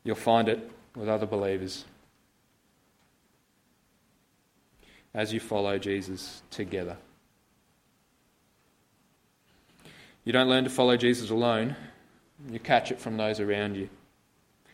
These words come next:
And this is the journey of discipleship and why it's so important to get alongside one another regularly, to be vulnerable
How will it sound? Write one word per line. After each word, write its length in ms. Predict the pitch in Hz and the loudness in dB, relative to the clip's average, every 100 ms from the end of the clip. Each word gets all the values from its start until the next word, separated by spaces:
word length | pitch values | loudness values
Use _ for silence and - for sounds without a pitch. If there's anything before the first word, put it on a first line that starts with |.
| _ - | _ -4
And 100 | 120 | -2
this 140 | 123 | 0
is 140 | 120 | -2
the 40 | 117 | 0
journey 380 | 110 120 120 117 | 4 4 6 2
of 80 | |
discipleship 720 | 117 - 113 117 123 113 - | 2 2 4 4 0 -4 -6
and 120 | 131 120 | -4 0
why 140 | 117 | 0
it's 140 | 107 | 0
so 140 | 123 117 | 0 0
important 420 | 110 110 113 113 | 0 2 2 2
to 80 | 107 | -2
get 120 | 110 | 0
alongside 720 | 104 113 113 - 113 120 117 | 2 2 0 2 4 4 2
one 160 | 110 104 | -2 -2
another 320 | 107 110 101 | -2 -2 -2
regularly, 580 | 104 107 110 101 95 92 - - _ _ _ _ _ _ _ _ - - - | -2 -2 -4 -4 -6 -10 -14 -20 _ _ _ _ _ _ _ _ -20 -18 -6
to 80 | |
be 100 | 120 | -2
vulnerable 640 | 113 123 123 127 120 107 | 4 6 6 6 4 0